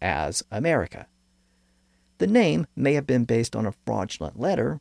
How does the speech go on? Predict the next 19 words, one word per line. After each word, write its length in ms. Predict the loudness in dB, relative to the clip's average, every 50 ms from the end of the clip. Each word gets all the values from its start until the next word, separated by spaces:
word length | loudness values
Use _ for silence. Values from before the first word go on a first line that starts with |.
| -12 _ -4
but 100 | -2 -2
it 100 | 0 -2
didn't 260 | -2 -4 -4 -6 -6
matter. 380 | -6 -6 -6 -8 -10 -14 -18 _ _ _ _ _ _ _ _ _ -4
The 80 | -2
name 300 | -2 0 -2 -4 -6 -6
stuck. 520 | -6 -6 -4 -2 -2 -4 -4 -8 -16 -20 -20 _ _ _ _ _ _ _ _ _ _ _ _ _ _ 2
It 120 | 2 4
was 160 | 4 2 2
an 80 | 0 0
early 300 | 2 2 2 2 0 0
example 600 | -2 -4 -4 -2 0 0 0 0 0 0 0 0
of 180 | 0 -2 -2 -2
the 100 | -4 -4
power 560 | -4 -6 -8 -4 -2 -2 0 0 -2 -2 -4
of 100 | -4 -6
the 80 | -8
printed 560 | -8 -8 -8 -4 -2 -2 -2 -2 -6 -10 -10 _
page. 680 | -4 -2 -2 -2 -2 -6 -10 -12 -12 -12 -12 -12 -14